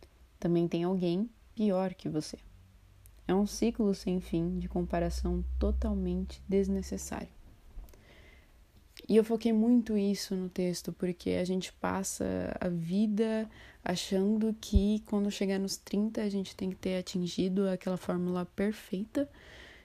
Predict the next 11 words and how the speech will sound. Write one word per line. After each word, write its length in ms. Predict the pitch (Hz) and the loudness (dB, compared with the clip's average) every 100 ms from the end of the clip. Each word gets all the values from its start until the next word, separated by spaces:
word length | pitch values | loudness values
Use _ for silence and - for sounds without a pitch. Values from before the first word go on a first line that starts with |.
| - | -4
de 160 | 175 170 | 0 0
ter 840 | - 180 175 170 170 170 170 160 190 - - | -2 -2 0 0 0 0 0 -2 -4 -10 -8
o 60 | 175 | -6
emprego 480 | 170 - 226 233 220 | -6 -2 2 2 2
dos 160 | 214 | 0
sonhos, 880 | - 208 202 196 190 190 190 - - - - | -2 -2 0 -2 -2 -4 -6 -12 -16 -20 -10
uma 100 | 175 | -8
família 380 | 170 170 170 180 | -6 -4 -2 -2
formada, 800 | - 175 170 175 175 165 170 175 - - - - - | -4 -2 -2 -2 -4 -4 -6 -6 -10 -20 -20 -20 -8
um 160 | 185 180 | -6 -6
carro 600 | - 180 175 170 175 | -4 -4 -2 -4 -6